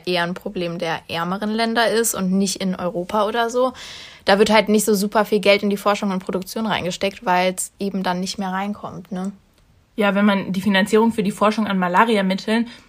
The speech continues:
Speaker 2: mal mit den Geldern vergleicht, die in die Forschung von Corona-Impfstoffen, äh, gesteckt wurden, sind diese halt einfach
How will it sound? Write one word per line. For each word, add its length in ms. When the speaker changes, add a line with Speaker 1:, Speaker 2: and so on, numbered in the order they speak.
Speaker 2:
mal 160
mit 120
den 120
Geldern 240
vergleicht, 400
die 140
in 100
die 80
Forschung 360
von 280
Corona-Impfstoffen, 1200
äh, 120
gesteckt 420
wurden, 400
sind 320
diese 260
halt 300
einfach 340